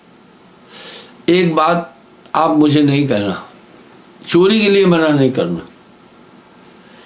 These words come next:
चोरी तो मुझे करनी करनी है।" महात्मा ने कहा, "खैर, कोई बात नहीं, तुम्हें चोरी करना है, तुम चोरी कर लेना,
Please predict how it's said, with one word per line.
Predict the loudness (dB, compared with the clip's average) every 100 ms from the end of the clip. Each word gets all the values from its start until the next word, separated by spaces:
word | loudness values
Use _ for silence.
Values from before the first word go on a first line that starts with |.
| -20 -16 -4
चोरी | 0 2 2
तो | 2
मुझे | 2 2
करनी | 2 2 2 2
करनी | 0 0 0
है।" | -2 -8 -20 -20 -20 -20 -20 -20 -20 -20 -20 -20 -20 -20 -20 -20 -20 -20 -20 -20 -20 -10 -2
महात्मा | 0 0 0 0
ने | 2 2
कहा, | 2 0
"खैर, | 0 -2 -2
कोई | 0 0
बात | 0 -2 -6
नहीं, | -12 -14 -18 -20 -20 -20 -20 -20 -20 -20 -20 -20 -20 -20 -20 -20 -20 -20 -4
तुम्हें | 0 2 2
चोरी | 2 2 0
करना | 0 2 2
है, | 0 0
तुम | 0
चोरी | 0 0 -2
कर | -2 -2
लेना, | -2 -4 -8 -14